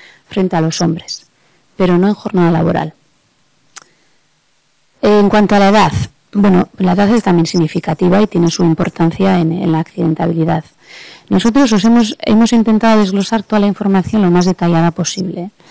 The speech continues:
Eh, en datos absolutos, eh, observamos que la edad de veinticinco a cuarenta y cuatro es la edad en la que más, más, más, más, más, más accidentes ocurren.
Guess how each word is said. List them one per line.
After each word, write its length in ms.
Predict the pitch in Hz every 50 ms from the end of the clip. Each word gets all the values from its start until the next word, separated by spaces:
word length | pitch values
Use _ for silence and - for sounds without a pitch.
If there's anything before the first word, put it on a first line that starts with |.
| - - - - - - _ _ _ _ _ _ _
Eh, 680 | - 220 214 214 208 208 202 196 196 196 190 190 190 185 185
en 80 | 190
datos 260 | 214 277 - 339 294 -
absolutos, 800 | 220 - - - 170 165 160 - - 180 - 175 - - - - _ _ _ _
eh, 340 | - - 202 190 180 180 196 190
observamos 560 | 170 - - 208 180 202 208 220 247 262 -
que 120 | - - 220
la 260 | 185 180 180 190 -
edad 400 | 180 175 170 196 247 247 202 - _ _ - _ _
de 120 | - 190 180
veinticinco 500 | 180 175 165 - 180 - 208 208 - 220
a 40 | 208
cuarenta 340 | - 208 208 214 202 -
y 40 | 214
cuatro 340 | - - 240 226 - - 254
es 60 | 226
la 100 | 214 196
edad 180 | 175 185 202 - -
en 100 | 208 175
la 120 | 170 160
que 200 | - - 185 185
más, 520 | 185 175 170 185 202 220 233 226 - -
más, 320 | 196 190 196 196 190 - 202
más, 260 | 202 214 220 - - _ _ _ _ _ _ _ _ _ _ _ _ _ _ _ _
más, 300 | 190 196 214 220 - -
más, 220 | 202 196 190 185
más 240 | 196 196 196 190 -
accidentes 640 | - - - - 190 175 180 180 180 - 185 - - -
ocurren. 600 | - 170 165 - - 190 165 165 160 170 220 226